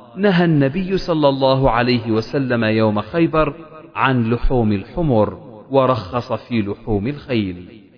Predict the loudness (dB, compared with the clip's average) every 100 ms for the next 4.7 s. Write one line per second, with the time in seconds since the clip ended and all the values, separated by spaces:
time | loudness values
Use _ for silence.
0 | -20 _ _ _ _ _ _ _ _ _
1 | _ _ _ _ _ _ _ _ _ _
2 | _ -6 0 4 4 4 4 4 4 4
3 | 4 4 4 2 2 2 2 2 2 0
4 | 0 -2 -2 -4 2 2 0